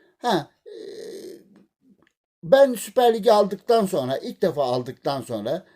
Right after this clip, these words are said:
gerçekten mutlu oldum. Ha, Süper Kupayı da, e, olur mu olmaz mı onu bilmiyorum. İnşallah daha sonra bununla ilgili sonucu da sizinle paylaşırım inşallah diyorum. Ama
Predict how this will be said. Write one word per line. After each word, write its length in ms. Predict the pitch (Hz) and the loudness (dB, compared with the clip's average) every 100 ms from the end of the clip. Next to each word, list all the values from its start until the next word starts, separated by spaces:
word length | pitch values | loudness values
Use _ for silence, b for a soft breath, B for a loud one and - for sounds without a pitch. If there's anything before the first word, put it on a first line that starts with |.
| b | b
gerçekten 560 | 262 202 180 - 131 117 | -2 -2 -2 -4 -4 -4
mutlu 340 | 135 - 180 | -8 -4 4
oldum. 380 | 165 127 165 - _ b b _ | 4 4 -6 -6 _ b b _
Ha, 180 | 220 190 | -2 0
Süper 380 | 254 226 247 240 | -4 0 0 0
Kupayı 440 | 196 220 214 214 - _ _ _ _ 165 | 0 6 6 4 -2 _ _ _ _ 2
da, 200 | 190 160 - | 2 2 -4
e, 60 | 160 160 139 - _ _ | -4 -2 -6 -14 _ _
olur 320 | 208 254 277 254 | 6 6 6 2
mu 180 | 185 | 4
olmaz 420 | 156 143 139 113 110 | 4 4 2 -2 -4
mı 100 | 110 | -8
onu 180 | 104 | -8
bilmiyorum. 500 | 123 156 165 160 160 | -6 -4 2 2 2
İnşallah 500 | 233 202 175 143 147 | -4 -2 0 0 0
daha 180 | 175 165 | 2 2
sonra 340 | 160 156 151 139 | 2 0 0 -4
bununla 220 | 147 147 | -4 -4
ilgili 380 | 139 135 131 123 b b | -4 -4 -6 -8 b b
sonucu 480 | - 175 170 135 147 | -10 -4 -4 -4 -2
da 120 | 143 | -2
sizinle 340 | 117 143 131 113 | -2 -12 -8 -8
paylaşırım 640 | - 120 123 127 180 165 | -2 -2 -2 -4 -4 -4
inşallah 580 | 156 - 151 139 139 - | -4 -2 -2 0 -4 -6
diyorum. 360 | 147 139 170 170 b b b b b _ _ _ | -6 -2 -2 -4 b b b b b _ _ _
Ama 540 | 220 202 123 127 339 | 2 2 2 -2 -4